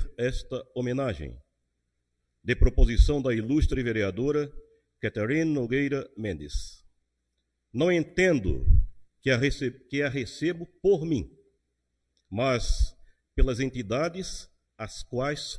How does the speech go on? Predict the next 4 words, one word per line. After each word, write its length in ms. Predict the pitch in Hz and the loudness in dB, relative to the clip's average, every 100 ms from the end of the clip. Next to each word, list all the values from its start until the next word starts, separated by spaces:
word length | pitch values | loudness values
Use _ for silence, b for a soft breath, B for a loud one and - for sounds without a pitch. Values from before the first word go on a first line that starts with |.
| - | -10
participei, 920 | 147 156 - - - 147 110 73 _ _ _ _ _ _ _ _ _ _ _ _ _ _ | -10 -8 -10 -12 -10 -6 -6 -8 _ _ _ _ _ _ _ _ _ _ _ _ _ _
e 120 | 85 | -6
ainda 180 | 104 113 | -4 -4
participo, 580 | 113 127 - - 131 - | -8 -12 -8 -6 -2 2